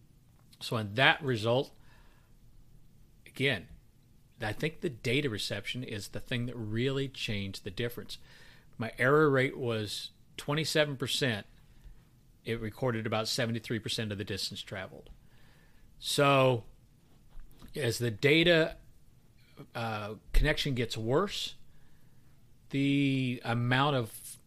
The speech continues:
distance that Ingress is reporting seems to get worse. So it seems like it may be not really streaming, but doing more along the lines of packet reporting. So it'll get a G P S,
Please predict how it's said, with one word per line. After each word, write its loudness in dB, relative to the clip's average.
distance 0
that -2
Ingress 0
is -6
reporting 2
seems -2
to -10
get -8
worse. -8
So 4
it -2
seems 2
like 0
it 0
may 2
be 0
not 0
really 0
streaming, 0
but -4
doing 0
more 2
along 2
the -2
lines -2
of -4
packet -2
reporting. -2
So -2
it'll -2
get -2
a 0
G 0
P 0
S, 2